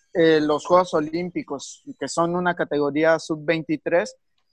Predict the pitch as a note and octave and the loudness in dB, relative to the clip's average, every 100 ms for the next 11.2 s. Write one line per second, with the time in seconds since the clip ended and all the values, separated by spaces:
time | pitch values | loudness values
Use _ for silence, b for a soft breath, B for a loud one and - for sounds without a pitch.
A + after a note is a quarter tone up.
0 | _ - E3 E3 E3+ E3+ F3 F3 F3 E3 | _ -2 0 2 0 0 0 2 6 6
1 | - F3 F3 E3+ G3+ F#3 - D3+ D3 D#3 | 6 4 2 0 2 2 0 -2 -2 -4
2 | D#3+ G3 E3+ D3 C#3+ C#3 C#3+ D3+ G3 G#3 | -4 -2 0 0 0 0 0 4 4 2
3 | D#3+ D3 D3+ C#3+ C#3+ C#3 C3+ C3 - E3+ | 0 2 2 2 0 0 -2 -6 0 4
4 | F3 - F3+ E3 F#3+ - D3+ C#3 - C3+ | 4 4 4 4 2 0 -2 -2 -4 -6
5 | - E3+ G#3+ - D3+ D#3+ D#3+ E3 D3+ C#3+ | 0 0 0 -6 -4 0 0 -2 0 0
6 | C#3+ D#3 D#3+ A#3 - _ _ _ _ - | 0 -2 -4 -8 -10 _ _ _ _ 2
7 | D#3+ F3+ E3+ - E3+ D#3 D3+ E3 F3+ F3+ | 4 4 4 6 6 4 4 4 4 2
8 | G#3+ A3+ F3 D3 C#3+ C#3 C#3 C#3 - D#3 | 0 0 0 2 2 2 0 0 -2 0
9 | E3 E3 D3+ - C#3 C#3 D#3 E3+ D3 - | 2 2 -2 -4 0 2 2 0 -2 -8
10 | C3 D3+ D3+ - D#3 E3+ D#3+ E3 E3 - | -8 -8 -8 -8 -2 -2 0 0 0 2
11 | F3 | 0